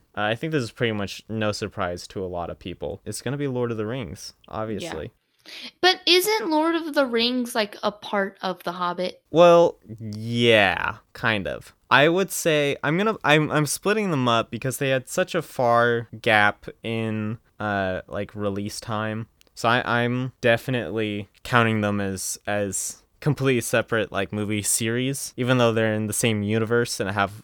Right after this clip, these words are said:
Speaker 1: s-, you know, some characters are the same. I definitely count them as, as two different movie, uh, trilogies. And The Hobbit is just nowhere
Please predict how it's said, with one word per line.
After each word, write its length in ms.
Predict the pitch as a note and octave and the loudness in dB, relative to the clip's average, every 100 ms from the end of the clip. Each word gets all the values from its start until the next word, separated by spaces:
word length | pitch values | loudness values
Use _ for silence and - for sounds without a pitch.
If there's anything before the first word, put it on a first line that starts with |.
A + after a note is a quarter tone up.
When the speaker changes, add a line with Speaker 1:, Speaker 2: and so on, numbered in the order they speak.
| _ | _
Speaker 1:
s-, 160 | - - - | -14 -14 -12
you 60 | |
know, 320 | D#2+ G#2 F2+ F2+ | -8 -6 -6 -10
some 540 | - G2+ G2 F#2+ F#2+ - _ | -6 -4 -4 -4 -8 -10 _
characters 480 | - G2+ G2 G#2+ G2+ | 0 2 2 -2 -2
are 120 | G#2+ | -2
the 100 | G#2+ | -4
same. 380 | - A2 A2 A#2 _ | -2 -2 -2 -6 _
I 60 | G#2+ | 2
definitely 400 | G#2+ - G#2+ G2 | 2 2 -4 -4
count 280 | G#2 F#2+ | -4 -6
them 180 | - F2+ | -6 -8
as, 260 | F2 F2 - - | -8 -8 -10 -6
as 280 | G2 E2 - | -6 -6 -10
two 200 | - G#2 | -8 -6
different 400 | F#2 F#2 G2+ F#2 | -4 -4 -4 -6
movie, 480 | G2 F#2 F2+ F2+ F#2 - | -6 -8 -8 -10 -10 -8
uh, 240 | F2 D#2 D#2 | -4 -2 -4
trilogies. 880 | - A#2 G#2+ G2 F#2 F2+ E2+ - - _ _ | -4 0 0 0 -2 -4 -6 -10 -16 _ _
And 480 | G2 F#2+ F2 F2 - - | -6 -6 -6 -10 -14 -12
The 80 | G2+ | -6
Hobbit 400 | G#2 G2 F#2 E2+ | 2 2 2 -4
is 160 | G2 | -8
just 340 | - F#2+ - - _ - | -6 -6 -6 -14 _ -6
nowhere 600 | A2 G#2 G2+ F#2 F2 E2+ | 0 0 2 0 0 -4